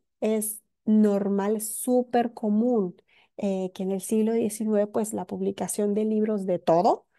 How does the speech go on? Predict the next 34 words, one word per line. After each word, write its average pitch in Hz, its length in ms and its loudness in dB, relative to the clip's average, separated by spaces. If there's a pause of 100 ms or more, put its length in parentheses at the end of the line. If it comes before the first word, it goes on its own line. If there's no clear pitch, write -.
(280)
eh, 190 260 -6
apareciera. 160 680 -8
Bueno, - 200 -4
incluso 202 420 -2
desde 220 320 0
antes 202 340 -4
lo 185 100 -6
vamos 170 320 -10
a 185 60 -6
ver 180 160 -6
con 190 160 -8
la 190 100 -6
quiromancia 214 600 -2 (360)
en, 180 240 -8
pa-, - 240 -8
en 190 240 -2
Europa, 233 460 -2 (380)
pero 214 340 2
en 185 360 -4
el 185 80 -10
siglo 233 280 -2
diecinueve, 247 520 -2
pues 175 180 -6
bueno, 175 240 -8
comenzarán 214 600 0
a 285 60 2
aparecer 254 600 0 (380)
libros 208 360 0
de 214 200 2
esto 302 420 0
y 196 100 -4
libros 196 420 -6
de - 100 -16
aquello. - 360 -20